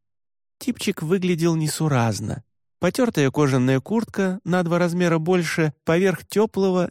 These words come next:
не по погоде свитера, мешковатые джинсы —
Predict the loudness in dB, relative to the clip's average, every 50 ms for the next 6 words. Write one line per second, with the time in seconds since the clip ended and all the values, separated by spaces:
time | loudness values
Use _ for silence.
0 | -4 -4 -4 -4 -2 -2 -4 -2 -2 -2 -2 0 0 -2 0 -2 -4 -4 -4 -2
1 | 0 0 0 0 0 0 0 0 0 -2 -4 -8 _ _ _ _ _ _ _ _
2 | -4 -2 -2 0 0 2 2 2 2 0 0 0 0 0 0 2 2 0 0 -2
3 | -2 -2 -4 -4